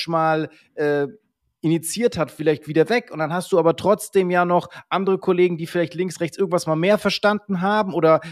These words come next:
an anderen Stellen zugehört haben, wie du es selber getan hast. Also das hilft natürlich auch. Und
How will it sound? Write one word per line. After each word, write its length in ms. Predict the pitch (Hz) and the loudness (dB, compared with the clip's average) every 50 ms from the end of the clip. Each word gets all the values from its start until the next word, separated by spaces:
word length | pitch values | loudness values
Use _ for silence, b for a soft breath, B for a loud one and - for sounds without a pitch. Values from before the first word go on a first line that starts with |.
| B B | B B
an 280 | - 160 160 160 131 - | -4 -4 -4 -4 -6 -8
anderen 300 | - 127 175 185 180 180 | -8 -6 -4 -2 -2 -4
Stellen 260 | - - 190 180 170 | -2 -2 0 0 0
zugehört 500 | 165 - - 226 185 196 180 185 190 185 | -2 -4 -4 -2 2 2 4 4 2 2
haben, 140 | 180 175 170 | 0 -2 -2
wie 80 | 160 170 | -2 -2
du 80 | 160 | -2
es 140 | 160 - - | -2 -2 0
selber 260 | 185 190 208 208 233 | 0 2 2 2 0
getan 420 | 202 208 - - 208 214 226 220 226 | -4 -4 -6 -4 -2 0 0 0 0
hast. 200 | 233 226 - B 202 185 B | 0 -2 -4 B -16 -10 B
Also 160 | B 160 156 147 | B -4 -2 0
das 220 | 185 185 - - | -2 -2 0 0
hilft 240 | 196 196 190 - - | 0 0 0 0 -4
natürlich 480 | 175 - - 170 165 160 151 - - | -6 -4 -4 -4 -2 -2 -4 -6 -4
auch. 400 | 165 170 185 226 277 277 - - b b b b b b b _ | 0 0 2 2 2 0 -2 -6 b b b b b b b _
Und 440 | - 202 220 233 262 285 - - - | 2 4 4 4 4 0 -2 -6 -14